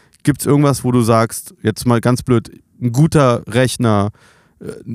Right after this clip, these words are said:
eine gute Maus oder irgendwas, also wenn du so an Technik denkst und Tools,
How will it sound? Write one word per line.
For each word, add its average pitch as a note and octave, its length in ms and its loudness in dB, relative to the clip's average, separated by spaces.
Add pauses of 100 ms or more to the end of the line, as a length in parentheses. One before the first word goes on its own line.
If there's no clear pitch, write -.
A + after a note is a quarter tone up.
(120)
eine C#3+ 240 0
gute D3 240 2
Maus C3 500 2
oder - 140 0
irgendwas, C3+ 380 0
also B2 180 0
wenn C3 80 2
du C3 60 2
so C3 100 0
an A#2+ 80 -2
Technik D3+ 380 -2
denkst C#3 220 0
und C3 140 0
Tools, C3 440 2